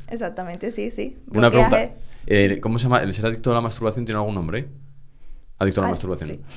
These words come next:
Speaker 2: Vale. ¿Y no crees que va muy influenciado por lo que estamos viendo ahora mismo en redes sociales? El bailes un poco hipersexualizados,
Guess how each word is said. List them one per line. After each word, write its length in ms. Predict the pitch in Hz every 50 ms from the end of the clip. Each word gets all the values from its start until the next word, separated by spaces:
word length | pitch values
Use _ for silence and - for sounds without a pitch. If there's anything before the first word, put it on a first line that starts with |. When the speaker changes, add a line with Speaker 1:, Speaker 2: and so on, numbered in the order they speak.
| -
Speaker 2:
Vale. 160 | - 87 80 - - 254 -
¿Y 300 | 104 107 104 104 - - - - -
no 140 | 107 113 110
crees 260 | - 131 123 127 123
que 80 | - -
va 160 | 120 120 120
muy 260 | 120 113 113 113 110
influenciado 880 | 110 107 107 107 117 107 101 95 101 104 101 101 98 95 90 - - - - - - -
por 160 | - 101 95
lo 80 | 98 92
que 40 | 95
estamos 240 | 90 107 101 98
viendo 180 | 92 98 92 98
ahora 100 | 95 98
mismo 200 | 95 90 87 92
en 60 | 95 87
redes 220 | 85 90 87 80
sociales? 480 | 87 87 78 87 87 92 120 - - - - - - - - - - - - - - -
El 840 | - 85 87 85 82 85 85 85 85 85 82 82 82 85 85 80 - - - - - - - - - - - -
bailes 420 | 92 90 92 95 95 92 87 -
un 120 | 104 87
poco 580 | 80 98 92 95 95 95 92 92 92 92 90 90 -
hipersexualizados, 1300 | - 95 98 95 - 92 87 - 95 85 85 82 - 104 101 101 98 98 98 98 95 98 95 92 -